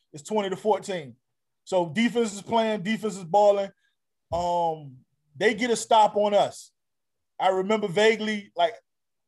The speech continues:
now I go, no, I remember definitely <laughs> the, the special teams coach said, "Look, don't kick the ball to Devin Hester. Ball go up and straight down the middle of the field to Devin Hester." And he house called it.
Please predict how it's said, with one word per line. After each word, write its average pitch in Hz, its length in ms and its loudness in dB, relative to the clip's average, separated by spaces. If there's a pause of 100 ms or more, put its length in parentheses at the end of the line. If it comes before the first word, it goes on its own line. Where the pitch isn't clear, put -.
(200)
now 185 120 0
I 196 60 2
go, 190 120 -6 (140)
no, 196 100 0
I 202 100 6
remember 202 440 0
definitely 185 640 2 (360)
<laughs> - 340 -12
the, 175 240 -2
the 185 100 -4
special 214 320 -2
teams 240 240 -6
coach 214 220 0
said, 208 160 0
"Look, 233 280 2 (400)
don't 208 200 2
kick 220 160 -4
the 208 60 -8
ball 214 220 4
to 208 80 0
Devin 208 300 0
Hester. 185 320 2 (300)
Ball 220 240 4
go 214 200 2
up 214 100 2
and 214 80 -10
straight 208 280 -6
down 202 160 2
the 202 60 -8
middle 202 220 -4
of 196 100 -12
the - 60 -20
field 190 120 -4
to 180 40 -6
Devin 180 300 -2
Hester." 180 300 -2 (360)
And 180 100 -8
he 240 80 -2
house 240 240 6
called 190 320 0
it. 123 60 -20